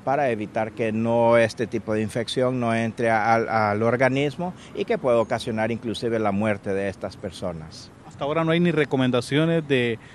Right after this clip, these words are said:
Speaker 2: la quema de pólvora responsablemente, es decir, no pólvora.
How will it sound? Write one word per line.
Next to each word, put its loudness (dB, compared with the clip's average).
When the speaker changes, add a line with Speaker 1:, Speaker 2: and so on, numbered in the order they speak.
Speaker 2:
la 2
quema 4
de 2
pólvora 2
responsablemente, 0
es -2
decir, 4
no 4
pólvora. 2